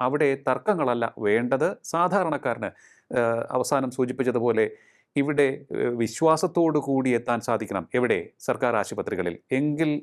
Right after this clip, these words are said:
മാത്രമേ, ഏഹ്, നമ്മുടെ നാടിന് ഒരു, ആ, ആരോഗ്യ മേഖലയിലെ മുന്നേറ്റത്തെക്കുറിച്ച്,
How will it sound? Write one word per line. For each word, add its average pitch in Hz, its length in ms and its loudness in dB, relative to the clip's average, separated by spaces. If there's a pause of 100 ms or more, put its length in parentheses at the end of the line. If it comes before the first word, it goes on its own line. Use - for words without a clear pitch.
മാത്രമേ, 123 420 -2 (560)
ഏഹ്, 120 300 -2 (300)
നമ്മുടെ 180 300 2
നാടിന് 135 880 0 (260)
ഒരു, 135 360 2 (100)
ആ, 113 180 0
ആരോഗ്യ 165 540 4
മേഖലയിലെ 143 520 2
മുന്നേറ്റത്തെക്കുറിച്ച്, 139 1000 0